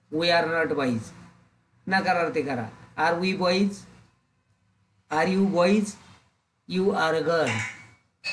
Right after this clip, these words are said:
You are girls." अनेक वचन बघा. "He is a boy. She is a girl. It is a child. They are children."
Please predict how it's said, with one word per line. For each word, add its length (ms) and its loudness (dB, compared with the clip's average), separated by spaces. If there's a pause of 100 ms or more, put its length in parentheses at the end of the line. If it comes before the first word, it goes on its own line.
(440)
You 200 -2
are 200 4 (100)
girls." 600 0
अनेक 240 -2
वचन 340 -2
बघा. 220 -4 (1160)
"He 120 -2 (100)
is 160 -2
a 100 0
boy. 300 4 (1040)
She 200 -4 (100)
is 160 -4
a 100 0
girl. 380 2 (800)
It 200 -2
is 200 -2
a 20 -6 (100)
child. 540 0 (680)
They 160 4
are 140 2 (100)
children." 600 -2